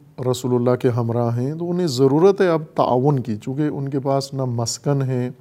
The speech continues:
نہ ان کے پاس کھانے کے لیے کچھ ہے، نہ ان کے پاس پہننے کے لیے ہے، نہ اوڑھنا ہے، نہ بچھونا ہے، کچھ بھی نہیں ہے ان مومنین کے پاس۔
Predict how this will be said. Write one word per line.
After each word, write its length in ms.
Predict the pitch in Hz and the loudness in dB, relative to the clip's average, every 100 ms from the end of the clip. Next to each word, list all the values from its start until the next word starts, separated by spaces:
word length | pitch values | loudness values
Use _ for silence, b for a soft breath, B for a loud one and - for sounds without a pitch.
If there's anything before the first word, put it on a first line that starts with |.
| - b b b b b b - | -20 b b b b b b -6
نہ 100 | 131 | 0
ان 180 | 135 123 | 2 2
کے 100 | 123 | 0
پاس 300 | 127 123 - | 0 -2 -4
کھانے 420 | - 127 127 131 | -4 -2 0 0
کے 100 | 135 | 0
لیے 180 | 131 127 | 0 0
کچھ 240 | 127 120 | -2 -2
ہے، 140 | 123 120 | -2 -2
نہ 100 | 120 | -2
ان 160 | 117 | -4
کے 120 | 113 117 | -6 -6
پاس 480 | 120 117 - _ | -4 -6 -8 _
پہننے 460 | 139 123 135 135 135 | -2 0 0 -2 -2
کے 100 | 127 | -2
لیے 240 | 123 120 | -2 0
ہے، 260 | 120 120 123 123 b b b b b - | -2 -2 -6 -10 b b b b b -4
نہ 80 | 131 | -2
اوڑھنا 640 | - 131 139 139 139 131 | 0 6 6 6 4 2
ہے، 120 | 123 | 0
نہ 100 | 123 | -2
بچھونا 600 | 120 120 120 123 131 135 | -2 -2 -2 -2 0 0
ہے، 80 | 127 117 | -2 0
کچھ 220 | 175 190 | -2 0
بھی 80 | 180 | 0
نہیں 300 | 135 123 117 | 2 0 -2
ہے 280 | 110 - | -2 -4
ان 140 | 117 110 - - | -6 -8 -12 -10
مومنین 440 | 120 117 117 120 107 | -4 -2 -2 -2 -4
کے 80 | |
پاس۔ 320 | 107 113 107 | -8 -10 -12